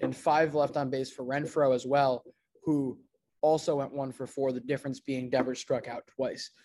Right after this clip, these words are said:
So this is not a very good look for him. But why don't we go ahead over to the team that did things right in this one? I'm gonna start with a couple interesting ones before I go to the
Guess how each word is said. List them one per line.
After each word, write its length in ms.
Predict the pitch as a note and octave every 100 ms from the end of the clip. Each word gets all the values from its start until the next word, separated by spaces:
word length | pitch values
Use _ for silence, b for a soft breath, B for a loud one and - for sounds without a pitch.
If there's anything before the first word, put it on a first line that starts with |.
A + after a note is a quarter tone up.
| b b
So 420 | - E3 C#3+ - B
this 160 | D#3 D#3
is 140 | E3+
not 220 | D3+ D3+ D3+
a 40 |
very 220 | C#3+ C#3+
good 160 | C3 C3+
look 180 | C3+ C3+
for 140 | B2+
him. 340 | D3 D3 A#2+ - b b b -
But 80 | C3+
why 100 | F#3+
don't 120 | B3
we 60 |
go 180 | G3 F#3
ahead 220 | F3 E3 -
over 240 | D#3+ D3+
to 140 | D3+ C#3
the 60 |
team 320 | - D#3+ D3 C3
that 160 | B2
did 240 | C#3+ D3 C3
things 360 | - C3 A#2+ A#2+ -
right 280 | B2 C3 C#3+
in 180 | C3+ C#3
this 220 | C#3 C#3
one? 260 | C#3 C#3 C3+
I'm 680 | C3 _ _ _ _ _ D3
gonna 40 | D3
start 220 | F3+ D#3
with 120 | C#3+
a 40 |
couple 380 | - D3 C#3 -
interesting 720 | D3 C#3+ C#3 C3 - C3+ C3 - _ _ _ _ _ D3
ones 300 | C#3+ C#3 B2+
before 280 | B2+ D3+
I 40 | C3+
go 160 | C3+
to 140 | B2+ -
the 200 | B2